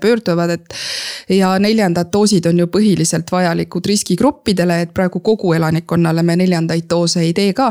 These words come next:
Et, äh, üldiselt need, äh, aktiivsed riskigrupi patsiendid, kes võib-olla käivad tööl või reisimas või, või perekonnaga aktiivselt suhtlevad,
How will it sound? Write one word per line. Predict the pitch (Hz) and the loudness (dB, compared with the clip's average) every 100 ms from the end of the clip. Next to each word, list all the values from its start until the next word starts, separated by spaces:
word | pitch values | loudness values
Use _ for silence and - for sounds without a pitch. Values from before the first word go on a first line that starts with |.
| - - - - - | -4 -14 -18 -10 -2
Et, | 214 214 - - 196 | 0 -2 -8 -2 0
äh, | 196 202 196 - | 2 2 0 0
üldiselt | 233 302 339 294 214 202 - | 4 4 4 2 2 0 0
need, | 202 196 190 185 - | 2 4 2 -2 -2
äh, | 196 190 190 196 - _ _ - | 0 2 2 -2 -4 _ _ -6
aktiivsed | 202 - 294 311 226 185 185 | -4 -2 2 4 4 2 0
riskigrupi | 240 - 190 170 170 - 180 | 0 0 -4 -4 -4 -2 -2
patsiendid, | - 330 - 165 160 170 165 | -2 -2 0 0 0 -2 -4
kes | 180 180 196 | -2 -2 0
võib-olla | 190 185 165 | 0 0 0
käivad | 175 170 151 214 | 0 -2 -2 2
tööl | 214 220 208 | 2 4 2
või | 170 147 | 0 0
reisimas | 180 202 214 214 208 202 - | 0 0 0 0 0 -2 -2
või, | 175 170 165 170 - - - | 0 2 0 -4 -12 -16 -4
või | 170 170 165 160 156 170 | 0 4 4 2 0 -2
perekonnaga | 214 220 202 208 196 202 | 0 2 2 0 0 -2
aktiivselt | 190 202 196 196 190 | -4 -2 0 -2 -2
suhtlevad, | 208 - 226 220 | -4 -2 -2 0